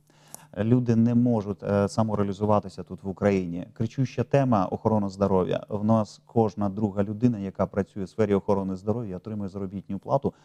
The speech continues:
брутто до сплати податків сім тисяч гривень, тобто на руки двісті доларів. Двісті доларів і мінімальна заробітня плата у Польщі в розмірі сімсот п'ятдесят доларів. Оце і є та різниця, яка виштовхує людей їхати і працювати за кордон.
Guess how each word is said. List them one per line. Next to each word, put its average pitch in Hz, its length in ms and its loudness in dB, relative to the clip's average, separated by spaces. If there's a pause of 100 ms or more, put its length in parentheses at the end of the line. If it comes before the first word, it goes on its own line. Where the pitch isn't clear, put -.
(320)
брутто 113 640 0
до 95 120 -10
сплати 92 320 -2
податків 123 420 -2
сім 135 180 -4
тисяч 104 320 -18
гривень, 90 320 -4
тобто 123 220 2
на 131 100 4
руки 147 240 -2
двісті 107 360 -8
доларів. 90 380 -2 (340)
Двісті 139 460 2
доларів 123 400 2 (100)
і 135 160 4
мінімальна 131 680 2
заробітня 107 600 0
плата 104 680 2
у 95 220 -10
Польщі 120 340 0
в 95 40 -12
розмірі 98 340 -2
сімсот 95 360 -4
п'ятдесят 95 460 -2
доларів. 120 320 2
Оце 127 320 0
і 135 60 2 (100)
є 170 120 4
та 165 180 0
різниця, 143 400 2
яка 113 160 0
виштовхує 117 600 0
людей 120 360 2 (340)
їхати 123 480 2
і 113 40 6
працювати 98 540 -2
за 90 120 -14
кордон. 87 340 -4